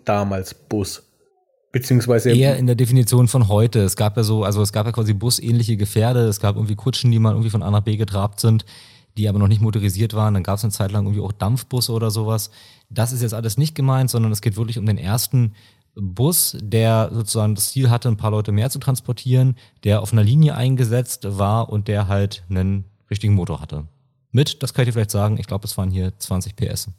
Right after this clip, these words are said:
Speaker 1: Okay, und du möchtest das Land wissen?
Speaker 2: Nee, äh, wann? Wann ist der gefahren, in welchem
Speaker 1: Ach so,
Speaker 2: Jahr?
Speaker 1: wann? Entschuldige. Dafür müsste ich jetzt halt wissen, wann wurde das erste Auto gebaut.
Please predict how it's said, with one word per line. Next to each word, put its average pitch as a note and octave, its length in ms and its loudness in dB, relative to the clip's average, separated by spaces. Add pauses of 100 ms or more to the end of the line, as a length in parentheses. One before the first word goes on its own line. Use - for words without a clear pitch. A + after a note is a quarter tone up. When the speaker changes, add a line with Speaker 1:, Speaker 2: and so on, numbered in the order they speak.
(800)
Speaker 1:
Okay, B2+ 260 0
und C3 120 0
du B2+ 80 2
möchtest B2+ 340 -2
das - 160 -8
Land G2+ 380 -2
wissen? F#2 300 -10 (1120)
Speaker 2:
Nee, F2 240 0 (220)
äh, - 120 -8 (120)
wann? F#2+ 300 2 (720)
Wann F#2+ 320 -6
ist F#2 160 -6
der F#2+ 60 -4
gefahren, F2+ 320 -4
in E2 60 -2
welchem E2 100 -4
Speaker 1:
Ach - 60 0
so, - 120 2
Speaker 2:
Jahr? D#2 160 -4
Speaker 1:
wann? B2 240 2 (140)
Entschuldige. A#2 520 0 (220)
Dafür B2 240 2
müsste C#3 340 0
ich C3 80 -6
jetzt C3 220 -4
halt A#2 280 -4
wissen, A#2+ 460 -2
wann G#2 240 -2
wurde G#2 300 -4
das - 360 -10 (460)
erste - 480 -6
Auto G2 380 -6
gebaut. - 540 -8